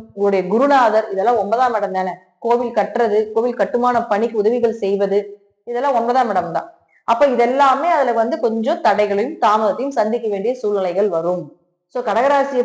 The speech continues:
பொறுத்த வரைக்கும் என்னதான் அஷ்டமச்சனி விலகிட்டாலும் ஒரு நல்ல பீரியட் அப்படிங்கறத நம்ம எடுத்துக்கலாம்.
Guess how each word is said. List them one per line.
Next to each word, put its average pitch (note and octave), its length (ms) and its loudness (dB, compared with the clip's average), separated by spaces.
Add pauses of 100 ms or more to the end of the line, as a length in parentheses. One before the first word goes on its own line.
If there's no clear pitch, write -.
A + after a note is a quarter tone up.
பொறுத்த A3 200 0
வரைக்கும் A3 240 -2
என்னதான் A#3 260 0
அஷ்டமச்சனி A#3+ 520 -2
விலகிட்டாலும் G#3+ 640 0
ஒரு G#3+ 160 0
நல்ல A3+ 180 0 (140)
பீரியட் A#3+ 240 0
அப்படிங்கறத F#3+ 340 -4
நம்ம G3 160 -2
எடுத்துக்கலாம். G3 420 -2